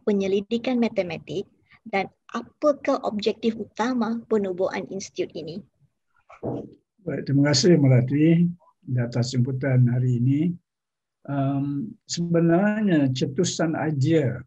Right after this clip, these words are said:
Speaker 2: untuk menubuhkan satu institut pendidikan matematik ini datang daripada masa itu Naib Chancellor sendiri, iaitu Tan Sri Said Jalaluddin, yang beliau sangat memahami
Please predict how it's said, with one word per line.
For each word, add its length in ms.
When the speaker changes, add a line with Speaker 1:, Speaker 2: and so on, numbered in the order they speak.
Speaker 2:
untuk 320
menubuhkan 560
satu 400
institut 560
pendidikan 480
matematik 640
ini 400
datang 480
daripada 680
masa 280
itu 560
Naib 280
Chancellor 560
sendiri, 520
iaitu 520
Tan 160
Sri 160
Said 320
Jalaluddin, 720
yang 320
beliau 320
sangat 400
memahami 880